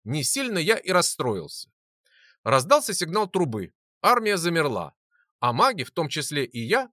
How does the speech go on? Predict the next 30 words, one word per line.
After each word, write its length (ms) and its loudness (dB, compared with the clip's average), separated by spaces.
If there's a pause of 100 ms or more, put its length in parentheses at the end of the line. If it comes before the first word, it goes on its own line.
вышли 340 -6
вперед. 440 -6 (560)
Причем 400 -2
не 100 -2
все, 340 -2 (200)
самые 420 -2
сильные 440 -2
остались 520 -4
с 60 -2
солдатами. 760 -2 (160)
Видно, 380 -4
ожидали, 760 0
что 220 -16
предпримут 600 -4
некроманты. 760 -2 (220)
Кстати, 460 0
наши 320 0
одаренные 540 0
противники 880 -4
сбились 440 -4
в 100 -14
кучу 300 -6
в 60 -8
самом 340 -2
центре 420 0
своей 440 2
армии, 420 2
за 160 0
их 160 -2
спинами, 640 -6